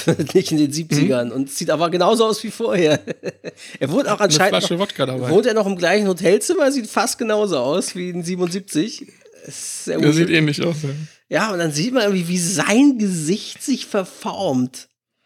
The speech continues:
Speaker 1: Also
Speaker 2: Ja, so
Speaker 1: das von
Speaker 2: verzerrt,
Speaker 1: Belt,
Speaker 2: wird
Speaker 1: so,
Speaker 2: sogar
Speaker 1: ja.
Speaker 2: richtig dunkel, verfärbt es sich so.
Speaker 1: Es sieht halt
Speaker 2: Ja.
Speaker 1: plötzlich aus, als wenn das Marsgesicht in ihm drin wäre und sich in seinem Gesicht verformt zum Marsgesicht und dann kommt's aus seinem Gesicht rausgeflogen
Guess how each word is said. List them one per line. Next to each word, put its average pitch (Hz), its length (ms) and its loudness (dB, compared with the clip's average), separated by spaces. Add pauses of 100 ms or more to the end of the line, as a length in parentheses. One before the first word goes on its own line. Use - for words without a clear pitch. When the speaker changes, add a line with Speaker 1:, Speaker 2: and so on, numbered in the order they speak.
(640)
Speaker 1:
Also 123 200 -4
Speaker 2:
Ja, 135 60 -2
so 143 80 0
Speaker 1:
das 135 80 -2
von 143 100 -6
Speaker 2:
verzerrt, 147 420 2
Speaker 1:
Belt, 127 140 2
Speaker 2:
wird 160 100 4
Speaker 1:
so, 135 60 -2
Speaker 2:
sogar 131 180 2
Speaker 1:
ja. 151 60 2
Speaker 2:
richtig 151 440 -2
dunkel, 170 720 2
verfärbt - 800 -8
es 160 160 -4
sich 156 200 -2
so. - 240 -4
Speaker 1:
Es - 420 -4
sieht 175 180 -6
halt 196 140 2
Speaker 2:
Ja. - 80 -8
Speaker 1:
plötzlich 202 320 0
aus, 214 320 0
als 185 240 -4
wenn 190 160 0
das 180 160 0
Marsgesicht 185 800 -2
in 196 140 0
ihm 185 200 -2
drin 185 400 4
wäre 185 320 2
und 170 400 -2
sich 185 480 -6
in 160 120 -4
seinem 175 320 0
Gesicht 170 360 -4
verformt 165 640 2
zum 180 200 -2
Marsgesicht 156 840 -2
und 139 180 -2
dann 165 300 2
kommt's - 380 -2
aus 233 300 4
seinem 220 220 0
Gesicht 190 360 -6
rausgeflogen 135 880 -4